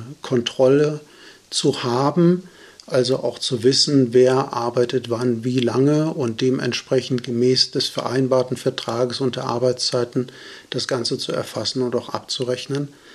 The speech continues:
Äh, ich glaube, wenn man in andere Modelle hineingehen möchte, dann, äh, ist ein Element ganz wichtig, äh, nämlich das Vertrauen aufzubauen in die Mitarbeiter.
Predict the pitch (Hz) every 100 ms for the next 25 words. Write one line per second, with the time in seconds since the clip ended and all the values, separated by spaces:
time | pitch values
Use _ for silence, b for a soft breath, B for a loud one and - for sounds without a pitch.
0 | B B B B - 139 123 - - 131
1 | 135 127 131 127 127 139 - 131 135 131
2 | 131 123 - B B B B B 131 135
3 | 123 147 160 139 147 127 135 143 135 123
4 | 117 117 - 147 151 175 131 123 120 127
5 | 123 B B B B - 139 123 127 -
6 | - - 123 139 139 139 131 131 135 135
7 | 127 120 120 156 165 - 131 131 - -
8 | - 120 117 117 123 - 120 123 123 123
9 | 117 - - 147 127 - - - 120 127
10 | 160 160 139 - 143 127 127 131 139 139
11 | B B B - 165 151 143 127 139 160
12 | 143 147 156 175 185 196